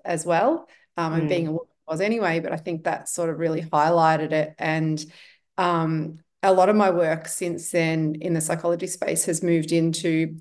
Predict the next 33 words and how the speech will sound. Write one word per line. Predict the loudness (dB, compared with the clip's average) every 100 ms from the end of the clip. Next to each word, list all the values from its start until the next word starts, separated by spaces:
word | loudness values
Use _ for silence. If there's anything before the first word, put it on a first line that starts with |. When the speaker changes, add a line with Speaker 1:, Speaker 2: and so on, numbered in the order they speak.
| 0
Speaker 1:
grief | 2 2 -2
and | 0
loss, | 0 0 -2 0
working | 0 0 -2 -2
with | 0
women | 0 0 -2
through | -4 -6
different | -6 -4 -4 0
stages | 2 2 2 0 2
of, | 2 2 -2 -10 -2
of | -2 0
their | 0 2
journey. | 2 4 4 2 -2 -14 -18 -4
Um, | 0 0 0 -2 -4 -8 -20 _ _ _ _ 0
not | 4 6 4 2
so | 0
much | 0 -2
around | -2 -2 -2
the |
perinatal | 0 0 2 2 0
stage, | -2 -4 -4 -4 -8
just | -10 -8 -2
given | 0 2 4
the, | 2 2
how, | 2 0 0 -12 -4
how | -4
close | 0 0 2 2
that | 0 2
sometimes | -2 -2 -2 -2 -2
is, | -2 0
but | 0 2
certainly | 2 2 2 0 0 -2
Speaker 2:
Yeah. | -4